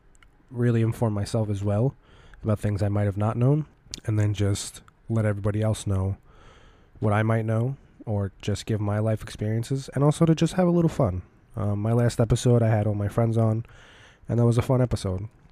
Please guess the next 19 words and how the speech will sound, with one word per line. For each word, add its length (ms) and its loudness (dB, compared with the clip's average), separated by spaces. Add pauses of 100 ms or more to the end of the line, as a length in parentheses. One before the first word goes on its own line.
(180)
So, 420 -4
again, 380 -2
thank 200 -2
you 60 0
so 240 0
much 400 -2 (140)
to 100 -4
all 220 -2
of 100 -4
you. 240 0 (180)
You're 200 -2
all 100 -2
great. 340 0 (800)
And, 520 0
again, 260 0
stay 180 -2
tuned 240 2
every 160 2
Monday. 340 0